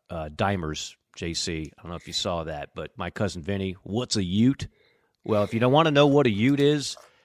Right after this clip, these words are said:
ask Southern Cal and Caleb Williams, because they've lost three games to him in a year and a half.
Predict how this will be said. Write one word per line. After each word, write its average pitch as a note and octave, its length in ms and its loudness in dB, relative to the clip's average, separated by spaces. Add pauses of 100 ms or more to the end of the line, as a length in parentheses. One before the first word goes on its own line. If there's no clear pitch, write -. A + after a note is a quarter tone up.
(220)
ask B2 500 2
Southern B2 340 2
Cal A2+ 540 4
and F#2+ 420 -2
Caleb A2 320 2
Williams, G2 340 0
because G2+ 300 -4
they've G2 160 -2
lost A2 320 0
three A#2 200 2
games A2+ 320 -2
to G2+ 140 0
him F#2+ 100 -4
in F2 60 -2
a E2+ 40 -2
year G2+ 160 -2
and F2+ 80 -4
a D#2 60 -4
half. F2 360 -10